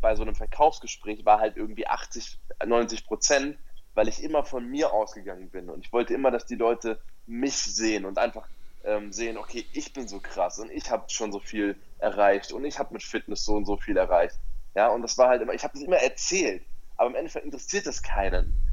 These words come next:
Ja, es, es ist halt einfach nur mal so. Es interessiert keinen, wer du bist und was du kannst. Die Leute interessiert nur, wie du, wie du ihnen weiterhelfen kannst und wie du ihre, ihre Probleme lösen kannst. Und da habe ich ja am Anfang auch schon gesagt, es ist einfach der wichtigste Skill,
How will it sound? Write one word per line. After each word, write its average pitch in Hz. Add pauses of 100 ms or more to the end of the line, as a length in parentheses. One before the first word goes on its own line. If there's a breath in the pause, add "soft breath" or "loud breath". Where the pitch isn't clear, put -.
(180 loud breath)
Ja, -
es, -
es 131
ist -
halt 156
einfach 127
nur 113
mal 107
so. 95
Es 90
interessiert -
keinen, 110
wer 113
du 107
bist 131
und 123
was 117
du 104
kannst. - (300 soft breath)
Die 110
Leute 127
interessiert 127
nur, 156
wie 123
du, 123 (420)
wie 123
du 131
ihnen 160
weiterhelfen 120
kannst 117
und 113 (100)
wie 120
du 117 (140)
ihre, 135
ihre 143
Probleme 143
lösen 90
kannst. - (440)
Und 110
da 135 (100)
habe 120
ich 120
ja 120
am 104
Anfang 127
auch -
schon -
gesagt, -
es -
ist -
einfach -
der -
wichtigste -
Skill, -